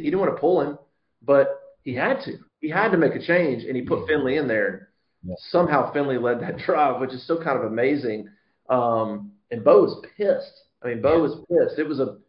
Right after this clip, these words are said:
Speaker 1: it was a, you know, they had to talk about it after the game internally. Like, they had to have a conversation 'cause Bo let his emotions get the best of him, and,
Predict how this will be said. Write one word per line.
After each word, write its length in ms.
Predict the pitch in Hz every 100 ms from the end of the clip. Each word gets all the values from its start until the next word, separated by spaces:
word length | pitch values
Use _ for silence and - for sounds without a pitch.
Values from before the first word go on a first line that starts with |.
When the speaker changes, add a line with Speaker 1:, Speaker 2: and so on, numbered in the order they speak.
| _ _ _
Speaker 1:
it 100 | 139
was 160 | 160 139
a, 160 | - - -
you 100 | 143
know, 100 | 113
they 120 | 139
had 100 | 175
to 120 | 139
talk 260 | 156 160 165
about 200 | 131 120
it 60 |
after 240 | 120 120 117
the 60 |
game 340 | 113 120 123 120
internally. 500 | 113 127 135 131 110
Like, 220 | 104 104
they 100 | 123
had 100 | 147
to 40 | 120
have 100 | 113
a 40 |
conversation 760 | - 127 117 - 139 - 104 101 - _ _ _
'cause 100 | 113
Bo 460 | - 123 135 131 113
let 140 | 117
his 120 | 107
emotions 440 | 107 117 123 113 101
get 120 | 117
the 40 | -
best 260 | 117 117 120
of 140 | 113
him, 200 | 117 107
and, 180 | 95